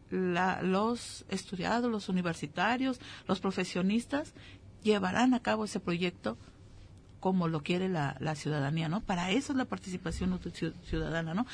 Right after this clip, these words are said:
Digo, a grandes rasgos así lo, lo quisiera yo ver, ¿no? Este, cómo nace y hasta dónde llegamos y luego también el, este, el observador, ¿no? El observador, que se haga realmente lo que la mayoría de la ciudadanía queremos, ¿no?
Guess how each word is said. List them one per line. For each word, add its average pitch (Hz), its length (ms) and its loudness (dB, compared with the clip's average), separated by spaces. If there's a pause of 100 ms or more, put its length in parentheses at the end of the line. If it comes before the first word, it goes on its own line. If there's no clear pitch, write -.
Digo, 240 140 10
a 185 60 12
grandes 262 320 10
rasgos 254 340 8
así 220 260 2
lo, 233 220 6 (260)
lo 202 160 4
quisiera 220 340 2
yo 202 200 2
ver, 180 200 4
¿no? 180 260 2 (600)
Este, 170 400 2
cómo 247 260 12
nace 262 420 10
y 262 100 6
hasta 190 240 4
dónde 233 220 8
llegamos 226 480 4
y 214 40 2
luego 214 380 2 (920)
también 156 440 2 (480)
el, 160 320 2
este, 151 420 0
el 160 80 4
observador, 160 600 2
¿no? 190 240 0 (260)
El 170 120 0
observador, 180 540 0
que 196 100 -2
se 175 220 0
haga 262 320 4
realmente 233 680 2 (320)
lo 190 120 0
que 196 100 4
la 175 240 4 (100)
mayoría 190 520 4
de 302 80 2
la 185 120 2
ciudadanía 170 600 0
queremos, 170 540 0
¿no? 202 200 -2